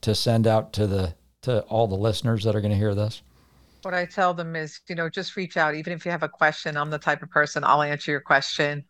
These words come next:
Speaker 2: Um, you know, some people call me, you know, off the cuff. I'm okay with that. We have a team that loves to help you. And it doesn't mean that we're gonna go in your practice to do anything. But my biggest thing is,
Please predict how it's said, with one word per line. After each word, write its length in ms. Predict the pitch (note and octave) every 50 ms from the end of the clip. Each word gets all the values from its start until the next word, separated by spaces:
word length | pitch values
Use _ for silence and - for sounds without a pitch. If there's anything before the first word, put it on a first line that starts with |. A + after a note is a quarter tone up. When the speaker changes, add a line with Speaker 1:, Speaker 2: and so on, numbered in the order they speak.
| _
Speaker 2:
Um, 340 | - C#3+ C#3 C3 C3 C3+ C#3
you 80 | D3+ D3+
know, 140 | C#3 C3+ C3+
some 180 | - - E3
people 260 | D#3 - E3 - D#3+
call 240 | D3+ - - D#3 D3
me, 120 | D3 D3+ D3
you 160 | C#3 C#3 - _ _ -
know, 160 | D3 C#3+ C#3
off 180 | B2+ C#3+ - -
the 60 | D3+
cuff. 240 | - - D#3 C#3+ - -
I'm 140 | E3 D#3+
okay 300 | D#3+ D#3+ - - D#3 C#3+
with 160 | C#3+ D#3 D#3 -
that. 320 | - D#3+ E3 F3+ F3+ - - _ - - - _ _
We 120 | - D#3 E3
have 120 | D#3+ D#3
a 40 | C#3+
team 320 | - - - D#3+ D3+ D3+
that 160 | D3 C#3+ -
loves 200 | - C#3 C#3+ - -
to 100 | - D3
help 280 | C#3+ C#3+ C#3 C3+ -
you. 140 | D3+ D3+ D3
And 80 | D3 C#3+
it 80 | C#3+
doesn't 300 | C#3 D#3 D3+ D3 - D#3
mean 100 | D3 D3
that 180 | C#3+ C#3+ C#3 -
we're 100 | D3 D3
gonna 180 | D3 C#3 C3+ C#3
go 160 | - C#3 C#3+
in 80 | C#3+
your 100 | C#3+ C#3
practice 460 | C3 - - C#3+ C#3 C3+ - C#3 C3 -
to 80 | D3+
do 180 | C3+ - C3+ C3+
anything. 440 | C3+ C#3+ C#3+ C#3 - D3+ D3 C#3+ C#3
But 260 | - C#3+ C3+ C3+ - - - - - _ _ _ _ - F#3 F3+
my 300 | - F#3+ F3 F3+ F#3+ G#3
biggest 280 | G3 F#3 F3+ E3 D#3+ -
thing 180 | - D#3+ D3 C#3+
is, 200 | C#3 - -